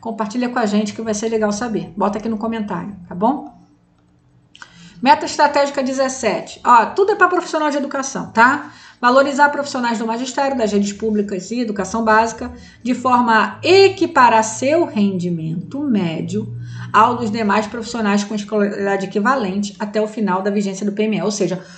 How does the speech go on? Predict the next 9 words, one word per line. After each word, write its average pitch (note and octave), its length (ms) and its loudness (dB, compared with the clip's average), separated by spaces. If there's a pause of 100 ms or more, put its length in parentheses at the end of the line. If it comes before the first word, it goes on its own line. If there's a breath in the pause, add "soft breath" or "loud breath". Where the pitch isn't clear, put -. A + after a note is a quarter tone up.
(160 loud breath)
um G#4 200 2
professor D4 600 4
de A#3+ 100 -2
nível C#4+ 220 0
superior, A#3 800 0
né, G3+ 380 -4 (340 soft breath)
deveria C4 440 6
ganhar B3+ 420 2
algo A3 720 4